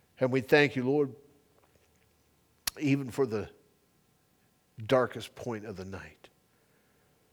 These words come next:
Father, we agree with the apostle when he said, "We glory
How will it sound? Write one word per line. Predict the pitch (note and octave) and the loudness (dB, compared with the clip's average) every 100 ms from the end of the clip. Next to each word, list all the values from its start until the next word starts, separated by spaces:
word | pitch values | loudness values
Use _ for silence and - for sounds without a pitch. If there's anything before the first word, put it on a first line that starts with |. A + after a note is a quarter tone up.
| _ _ _ _ _ _ _ _ _ _ _ _ - | _ _ _ _ _ _ _ _ _ _ _ _ -8
Father, | G#2+ G2 | -6 -4
we | F#2 G2 F2 _ _ _ _ _ _ _ _ _ _ _ _ - | -6 -8 -8 _ _ _ _ _ _ _ _ _ _ _ _ -8
agree | A2+ G#2 A#2+ A#2 | -6 -2 0 0
with | G#2+ | -2
the | A2 | -4
apostle | G#2 A#2+ A2+ - G2 | 0 4 4 2 -8
when | F#2+ | -8
he | G#2 | -8
said, | - G2+ F#2 | -6 -6 -4
"We | A2 F#2+ - _ - A2 | -6 -6 -12 _ -16 -6
glory | A#2+ A#2 A#2 G2 E2 | -2 0 0 0 -4